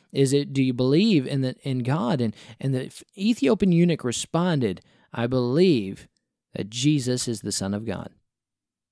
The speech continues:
He had saving faith. He was a believer, and so then he was baptized. Clearly exampled in Scripture, every time when somebody was baptized, they had a salvation testimony first, and then they were baptized.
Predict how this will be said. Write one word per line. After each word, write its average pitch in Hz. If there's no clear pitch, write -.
He 156
had 120
saving 160
faith. 113
He 123
was 117
a 107
believer, 120
and 120
so 120
then 127
he 156
was 123
baptized. 110
Clearly 220
exampled 139
in 110
Scripture, 120
every 151
time 117
when 113
somebody 151
was 170
baptized, 107
they 120
had 117
a 107
salvation 135
testimony 151
first, 143
and 131
then 160
they 127
were 143
baptized. 123